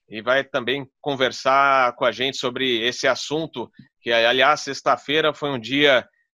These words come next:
é, recheado de notícias ruins, e, e essa foi mais uma, né? Não é, Renato?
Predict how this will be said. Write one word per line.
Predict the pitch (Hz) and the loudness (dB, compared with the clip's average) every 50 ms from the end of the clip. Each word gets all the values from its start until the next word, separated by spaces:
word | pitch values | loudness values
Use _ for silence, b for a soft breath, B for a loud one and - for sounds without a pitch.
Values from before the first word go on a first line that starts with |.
| _ _ | _ _
é, | - 117 120 120 117 | -4 0 2 2 2
recheado | 113 131 135 - - - 143 151 156 147 131 131 | 0 0 -2 -2 0 2 2 4 4 2 0 -4
de | 113 123 127 | -6 -4 -4
notícias | 123 127 123 - 139 139 139 131 - - 127 120 110 110 | -4 -4 -4 -2 0 0 0 0 -2 -6 -6 -6 -6 -4
ruins, | 127 139 139 147 147 156 170 175 156 | -4 -2 0 2 2 2 0 0 -2
e, | 170 170 160 147 _ _ _ - | -2 -4 -4 -6 _ _ _ -4
e | 127 | 0
essa | 127 131 135 - 135 | 0 0 0 -2 -4
foi | - - - | -4 -4 -4
mais | 143 156 151 131 113 | -2 0 0 0 -2
uma, | 127 131 127 117 113 | -2 -2 -2 -2 -2
né? | 113 110 | -2 -4
Não | 107 113 120 | -2 0 2
é, | 135 131 | 2 2
Renato? | 123 120 117 110 107 - _ | 2 2 2 0 -2 -2 _